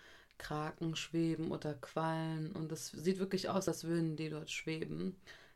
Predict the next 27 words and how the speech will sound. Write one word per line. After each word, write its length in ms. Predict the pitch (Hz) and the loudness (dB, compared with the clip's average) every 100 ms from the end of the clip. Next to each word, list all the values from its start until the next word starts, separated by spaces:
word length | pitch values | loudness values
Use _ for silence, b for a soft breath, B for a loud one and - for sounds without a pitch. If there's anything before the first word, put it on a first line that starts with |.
| _ | _
Diese 180 | 170 175 | 2 6
Leichtigkeit, 1000 | 170 180 202 247 - - 214 202 202 - - | 8 8 6 -4 -6 2 4 4 2 -2 0
ähm, 480 | 170 165 165 175 - b b b | 2 4 2 0 -6 b b b
die 100 | 170 | -2
sehe 200 | 160 190 | 6 6
ich 120 | 190 | 6
ja 140 | 190 151 | 2 2
einmal, 300 | 170 175 170 | 2 2 2
wenn 100 | 165 | 2
man 220 | 165 160 | 2 0
zu 200 | 156 208 | -2 -2
sich 260 | 220 254 - | -2 -4 -6
kommt, 480 | - 226 233 254 - | 0 2 2 -2 -2
aber 240 | 160 160 | 2 4
auch, 240 | 165 180 - | 4 2 2
wenn 120 | 170 | 4
man 200 | 165 165 | 4 4
aus 200 | 165 165 | 2 0
sich 160 | 175 - | -2 0
hinausgeht. 640 | 165 156 151 - - 143 | 0 0 -4 -8 -8 0
Also 180 | 151 151 | 2 2
im 80 | 151 | 2
ersten 440 | 160 170 - 175 | 0 -2 -2 -2
Gedicht 340 | 165 156 165 170 | 0 -4 -2 0
haben 160 | 165 | 0
wir 60 | 160 | 2
ja, 200 | 156 | -2